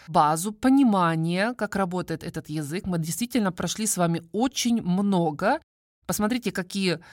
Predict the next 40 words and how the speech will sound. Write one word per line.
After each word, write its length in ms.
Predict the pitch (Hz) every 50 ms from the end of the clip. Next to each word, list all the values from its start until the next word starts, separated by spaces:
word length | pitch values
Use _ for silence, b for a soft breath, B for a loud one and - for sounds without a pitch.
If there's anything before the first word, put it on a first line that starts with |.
| b b -
фразы 560 | - 214 196 190 175 147 147 165 165 156 -
мы 240 | - 175 175 175 165
строили 380 | - - - 175 165 151 139 139
в 80 | -
первом 400 | - - 151 143 139 151 160 170
уроке, 320 | 190 214 262 294 - - 208
посмотрите, 640 | - 156 - 180 170 165 208 254 247 - 220 208 202 - _ -
сколько 480 | - - - - 190 190 180 180 -
мы 140 | 151 147 143
уже 180 | 139 135 143 139
можем 340 | 143 156 196 240 294 302 -
сказать 500 | - - 151 143 135 156 180 - - - _
в 80 | - -
седьмом. 520 | - - 208 190 196 180 160 139 - - - _ _ _ _ _ _ _ _
Конечно, 600 | - 214 247 277 320 - - - 311 320 311 - -
это 200 | - 214 - 214
не 140 | 226 226 202
весь 220 | 208 254 247 -
японский 520 | - 196 170 - 190 196 185 - - -
язык. 420 | 180 196 185 165 151 135 - - - _ _ - - _ _
И, 100 | - -
конечно, 840 | - - 180 175 190 208 226 262 302 294 - - 277 294 302 311 b b b b b _
для 120 | 185 185
того, 160 | - 202 220
чтобы 260 | 226 - - 170 180 175
язык 400 | 185 180 165 190 185 - - -
стал 280 | - - - 180 160 147
хорошим, 680 | - - 170 160 170 180 233 247 - - 247 202 175
активным, 680 | 160 170 - - - - 226 233 254 240 240 240 220
его 220 | 180 156 160 160 180
необходимо 640 | 180 175 170 - - - 170 160 185 226 233 220 220
практиковать, 880 | - 170 165 - - 165 - - 165 156 147 165 185 214 233 - - -
и 80 | 175
с 120 | - - 180
ним 140 | 175 165
нужно 240 | 156 147 139 147 143
работать, 600 | 135 143 147 156 170 202 247 269 - 254 - -
его 200 | 170 156 156 190
нужно 300 | 208 214 175 190 196 - -
учить. 440 | 180 175 175 - - 151 135 -